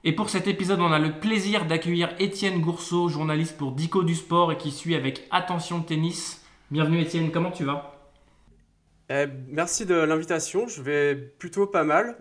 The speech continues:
Speaker 2: au-, aussi bien que Clara Burel, on va dire.
Speaker 1: Et est-ce que tu peux nous dire ce qui t'a marqué, toi, sur ce, sur ce début de saison, euh, deux mille vingt-quatre ?
Speaker 2: La chose qui me marque le plus, c'est l'émergence de cette jeune génération française. On a parlé d'Arthur Cazot, euh, on a évoqué Clara Burel, même Diane Paris, c'est pas si mal que ça.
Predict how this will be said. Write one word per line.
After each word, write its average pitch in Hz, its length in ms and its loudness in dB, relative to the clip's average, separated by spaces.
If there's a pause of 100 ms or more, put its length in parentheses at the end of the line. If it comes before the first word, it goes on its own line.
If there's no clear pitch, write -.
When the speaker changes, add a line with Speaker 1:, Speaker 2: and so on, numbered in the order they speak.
(100)
Speaker 2:
au-, 127 160 -10
aussi 180 280 -2
bien 185 160 0
que 185 80 -4
Clara 160 280 2
Burel, 156 320 2
on 180 80 -2
va 135 140 -2
dire. 143 280 -8 (760)
Speaker 1:
Et 151 180 2
est-ce 160 120 0
que 202 60 2
tu 196 200 0
peux 175 100 0
nous 170 140 4
dire 190 180 2
ce 196 60 -6
qui 165 100 -4
t'a 156 160 2
marqué, 160 340 2
toi, 151 220 0
sur 143 180 -6
ce, 123 460 0
sur 123 220 -6
ce 147 80 0
début 139 340 4
de 147 60 -4
saison, 143 480 0
euh, 127 80 -2
deux 123 140 -2
mille 127 180 0
vingt-quatre ? 131 500 -4 (460)
Speaker 2:
La 143 120 0
chose 247 240 -2
qui - 140 -8
me 170 80 2
marque 185 240 2
le 190 160 0
plus, 240 220 -10
c'est - 240 -4
l'émergence 175 540 0
de 170 40 -8
cette 156 220 -8
jeune 175 180 -2
génération 160 500 -2
française. 175 640 -2 (460)
On 131 100 -4
a 135 80 0
parlé 143 260 0
d'Arthur 143 360 -2
Cazot, 202 640 2
euh, 131 180 -2
on 135 140 -6
a 131 100 0
évoqué 139 300 -6
Clara 143 240 -2
Burel, 175 340 0
même 185 240 2
Diane 165 280 -2
Paris, 190 340 -2
c'est - 240 -10
pas 180 100 -4
si - 180 -6
mal 185 200 0
que 202 100 -4
ça. 208 240 0